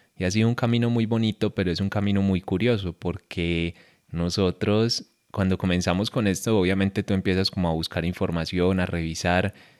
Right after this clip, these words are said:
y literal es una locura, o sea, internet da con todo y hay de todo,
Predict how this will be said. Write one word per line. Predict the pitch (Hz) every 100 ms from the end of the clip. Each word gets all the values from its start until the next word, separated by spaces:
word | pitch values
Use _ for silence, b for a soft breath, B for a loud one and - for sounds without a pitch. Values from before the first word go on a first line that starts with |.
| b b -
y | 90
literal | 87 87 82 87 101
es | 104
una | 104
locura, | 95 - - 82
o | 76
sea, | 90 78 -
internet | - 87 - 82 85 85 85 85
da | 95 98 -
con | 104 98
todo | 107 95 90 92
y | 82 80
hay | 78
de | 82 98
todo, | - 101 95 104